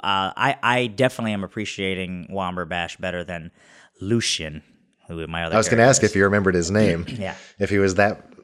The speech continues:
Speaker 2: uh, forgettable to you.
Speaker 1: <laughs>
Speaker 2: Okay, and, uh, let's see here. Do you have any ideas for ways to improve the class?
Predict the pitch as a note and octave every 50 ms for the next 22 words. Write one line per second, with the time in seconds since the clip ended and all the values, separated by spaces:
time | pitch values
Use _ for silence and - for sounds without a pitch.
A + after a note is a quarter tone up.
0 | _ _ - - B2 G#2+ - - - G#2 F#2+ F#2+ A2+ G#2+ G#2 F#2+ F2 F2+ E2 E2+
1 | E2+ - F#2+ F#2 F2 F#2+ A#2 C3+ - - - - - _ _ - C#3 C3+ - -
2 | - - - - - - - - - - - _ _ - C3+ B2+ - C3 B2 C3
3 | - - B2+ A2+ A2 G#2+ G#2+ G#2+ G#2 G#2+ G#2+ G#2 G2+ G2+ F#2+ - - - G2+ F#2+
4 | F2+ D#2+ F2 E2+ E2 D#2+ E2 D#2 - _ _ _ _ _ _ _ _ _ _ _
5 | _ _ _ _ _ _ _ _ - - D3 B2 A2+ B2 C3+ A#2+ A#2+ A2+ A2 G#2+
6 | G#2+ F#2+ A2 G2+ F2+ F#2+ G2 G2+ G2+ F#2 - - - - G2+ F#2 F#2 F2+ F#2+ F#2
7 | F#2+ F#2 - - - F#2+ F2+ D#2+ D#2+ D#2 - - - C3+ C#3+ C3 A2 F2 - -
8 | G#2+ - - - E2 D2 B1+ - - - - - - -